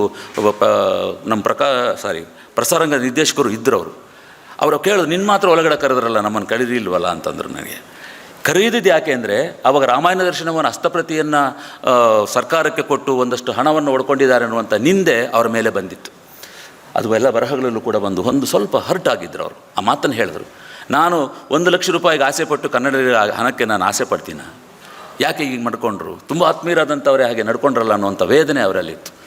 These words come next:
ಎರಡು ವರ್ಷಗಳ ಕಾಲ ಅವರ ಬರವಣಿಗೆ, ಆ ಕಾಲವನ್ನು ಗಮನಿಸಿ, ಅವರ ಬರವಣಿಗೆ ಕಡಿಮೆ ಆಗಿದೆ, ಅಲ್ಲಿಲ್ಲ. ಯಾಕಂದ್ರೆ ಆ ನೋವನ್ನು ಅನುಭವಿಸಿದ್ರು. ಮಾಡದ ತಪ್ಪುಗಳಿಗೆ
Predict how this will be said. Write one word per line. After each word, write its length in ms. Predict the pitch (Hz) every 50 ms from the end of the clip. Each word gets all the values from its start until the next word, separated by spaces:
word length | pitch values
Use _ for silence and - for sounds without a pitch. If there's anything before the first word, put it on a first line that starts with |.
| - - - - - - - -
ಎರಡು 200 | 110 127 127 127
ವರ್ಷಗಳ 380 | 127 147 - - 180 156 156 143
ಕಾಲ 240 | - 143 127 123 110
ಅವರ 260 | 98 - 110 113 107
ಬರವಣಿಗೆ, 440 | - 110 113 127 139 135 139 120 117
ಆ 60 | 110
ಕಾಲವನ್ನು 460 | - - 117 127 143 135 135 123 117
ಗಮನಿಸಿ, 540 | 104 101 95 92 - - 123 131 131 - - - - -
ಅವರ 100 | 101 101
ಬರವಣಿಗೆ 440 | 95 110 110 123 135 131 110 110 104 - - - - - -
ಕಡಿಮೆ 240 | 123 143 147 143
ಆಗಿದೆ, 300 | 107 87 82 80 - - - - - - - - - - -
ಅಲ್ಲಿಲ್ಲ. 300 | - 117 147 151 226 - - - - - - - - - - - 92
ಯಾಕಂದ್ರೆ 280 | 95 - 151 143 123
ಆ 40 | 107
ನೋವನ್ನು 440 | 110 131 175 220 208 196 - 143 117
ಅನುಭವಿಸಿದ್ರು. 640 | 113 104 90 87 - - - - - - - - - - - - - - - - - - _ _ -
ಮಾಡದ 300 | 123 151 185 196 180 180
ತಪ್ಪುಗಳಿಗೆ 880 | - - 156 - - 180 165 170 160 143 135 123 123 123 - - -